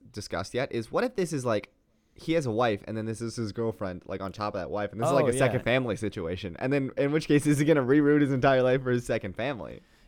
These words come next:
Speaker 2: You should move your family to wherever your mistress
Speaker 1: <laughs>
Speaker 2: is. That's a tight move.
Speaker 1: Yeah,
Speaker 2: Like, "Hey,
Speaker 1: honestly,
Speaker 2: kids, we're
Speaker 1: that's
Speaker 2: moving."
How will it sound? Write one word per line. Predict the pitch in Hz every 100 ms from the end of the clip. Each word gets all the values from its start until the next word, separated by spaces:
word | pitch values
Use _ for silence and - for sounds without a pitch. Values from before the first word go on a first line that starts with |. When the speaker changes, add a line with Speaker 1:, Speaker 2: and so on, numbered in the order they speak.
| -
Speaker 2:
You | 123
should | 156 160
move | 131 143 131
your | 127
family | - 117 120 107
to | 107
wherever | 104 104 107 104 104
your | 101 101 95 -
mistress | 117 110 - - 180 -
Speaker 1:
<laughs> |
Speaker 2:
is. | 170 156 - - _ _ _ 135 - _ _
That's | 135 135
a |
tight | 139 131 120 113
move. | 110 113 - _ _ - _
Speaker 1:
Yeah, | 415 220
Speaker 2:
Like, |
"Hey, | 147
Speaker 1:
honestly, | 180 170
Speaker 2:
kids, | 202 180 147
we're |
Speaker 1:
that's | 151
Speaker 2:
moving." | 160 151 117 101